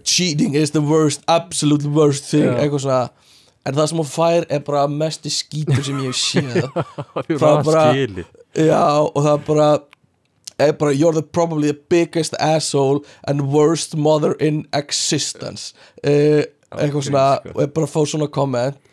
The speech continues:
Speaker 1: Eh, og hérna, eh, já, og
Speaker 2: Ég heyri
Speaker 1: ok,
Speaker 2: það
Speaker 1: hérna
Speaker 2: á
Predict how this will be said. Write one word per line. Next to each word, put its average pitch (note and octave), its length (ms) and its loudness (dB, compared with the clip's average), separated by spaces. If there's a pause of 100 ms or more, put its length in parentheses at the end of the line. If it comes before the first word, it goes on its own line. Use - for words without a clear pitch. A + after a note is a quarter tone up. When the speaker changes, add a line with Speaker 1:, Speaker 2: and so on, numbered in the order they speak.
(460)
Speaker 1:
Eh, D3 400 0 (920)
og C#3+ 180 0
hérna, C#3+ 480 0 (220)
eh, G1+ 500 -10 (540)
já, C3 280 -4 (180)
og D3 420 0 (340)
Speaker 2:
Ég D3 120 -2
heyri C#3+ 220 2
Speaker 1:
ok, E3 80 0
Speaker 2:
það C3 60 0
Speaker 1:
hérna C3 340 0
Speaker 2:
á D#3+ 100 -2